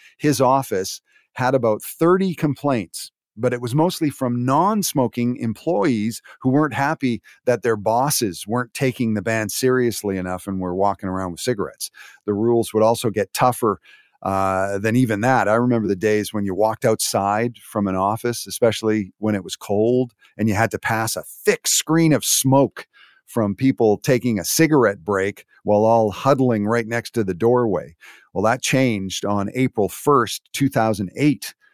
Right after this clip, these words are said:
when the B C government outlawed smoking right si-, right outside of a building entryway. The new rules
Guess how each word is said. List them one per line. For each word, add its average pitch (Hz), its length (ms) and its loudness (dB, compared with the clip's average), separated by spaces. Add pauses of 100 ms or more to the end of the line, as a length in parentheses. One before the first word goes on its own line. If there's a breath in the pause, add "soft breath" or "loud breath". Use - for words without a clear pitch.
(140)
when 101 200 -2
the 92 80 -4
B 123 220 -2
C 113 240 -2
government 101 540 0 (120)
outlawed 110 600 2
smoking 131 560 0
right 120 320 2
si-, 113 420 -2
right 131 280 6
outside 110 560 2
of 95 140 -2
a 92 60 0
building 104 560 0
entryway. 98 580 -4 (380 loud breath)
The 98 100 -2
new 120 280 4
rules 107 640 2